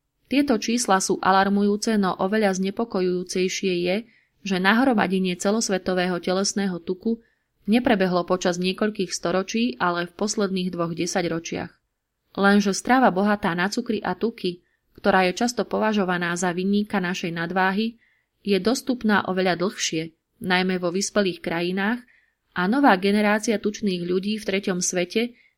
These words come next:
si zatiaľ neosvojila americký spôsob stravovania založený na vyprážaných kurčatách z K F C. Epidemiologické štúdie ukazujú, že samotný príjem veľkého množstva kalórií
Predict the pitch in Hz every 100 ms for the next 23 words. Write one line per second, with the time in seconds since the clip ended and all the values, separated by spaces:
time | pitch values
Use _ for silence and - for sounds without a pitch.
0 | _ _ - 208 220 226 220 202 247 240
1 | 190 185 190 185 196 190 202 208 - 196
2 | - 196 202 175 - 175 185 190 196 208
3 | 220 226 208 170 180 196 196 196 170 165
4 | 175 - 190 202 185 170 165 185 202 -
5 | 180 175 180 - - 175 170 175 170 -
6 | 160 165 _ _ _ _ _ _ _ _
7 | _ _ - 247 262 220 214 208 196 190
8 | 185 196 - 175 180 196 196 202 - 180
9 | 190 190 196 208 220 196 180 196 208 240
10 | 208 180 - 233 220 170 180 196 208 196
11 | 175 196 - 185 - 180 185 190 202 208
12 | 233